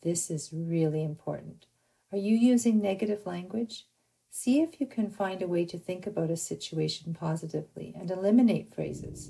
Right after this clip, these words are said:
such as "I can't" and "I don't know how." Start every day intentionally with a positive attitude. Smile as soon as you open your eyes in the morning. You'll be surprised how effective that is.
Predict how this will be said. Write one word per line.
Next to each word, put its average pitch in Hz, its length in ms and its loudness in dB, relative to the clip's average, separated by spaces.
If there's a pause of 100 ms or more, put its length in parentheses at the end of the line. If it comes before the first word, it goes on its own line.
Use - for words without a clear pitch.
such - 260 -4
as 160 120 0
"I 151 140 -2
can't" 233 480 0 (640)
and 175 120 -2
"I 156 120 2
don't 160 260 -2
know 165 140 -2
how." 147 380 -4 (1700)
Start 185 480 2
every 214 380 6
day 226 220 6
intentionally 180 720 0 (140)
with 170 160 -4
a 170 40 4
positive 165 560 -2
attitude. 147 600 -6 (320)
Smile 220 540 4
as 170 140 -2
soon 175 140 -4
as 170 140 -6
you 180 140 4
open 180 240 2
your 180 160 2
eyes 180 260 2
in 160 80 -2
the 151 60 -2
morning. 151 420 -6 (240)
You'll 208 100 0
be 208 140 0
surprised 220 720 0
how 160 160 0
effective 170 580 -6
that - 200 -12
is. - 360 -18